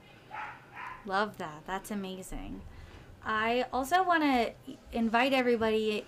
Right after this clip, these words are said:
in this new moon and in this month in general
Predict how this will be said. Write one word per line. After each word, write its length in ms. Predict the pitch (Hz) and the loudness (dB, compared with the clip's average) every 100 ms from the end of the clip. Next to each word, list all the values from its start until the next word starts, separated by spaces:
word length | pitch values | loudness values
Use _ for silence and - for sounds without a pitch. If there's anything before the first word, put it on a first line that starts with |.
| - | -6
in 260 | 220 220 | -4 -2
this 380 | 220 214 - - - - - - - 247 | -2 -4 -6 -12 -18 -20 -20 -20 0 6
new 260 | 311 381 | 8 8
moon 300 | 320 311 302 | 6 6 8
and 140 | 294 269 | 8 8
in 140 | 262 | 8
this 380 | 254 233 - - | 6 2 -8 -10
month 460 | 208 226 254 294 285 | 0 6 6 6 4
in 160 | 247 214 | 2 4
general 540 | 208 196 214 240 | 2 2 2 2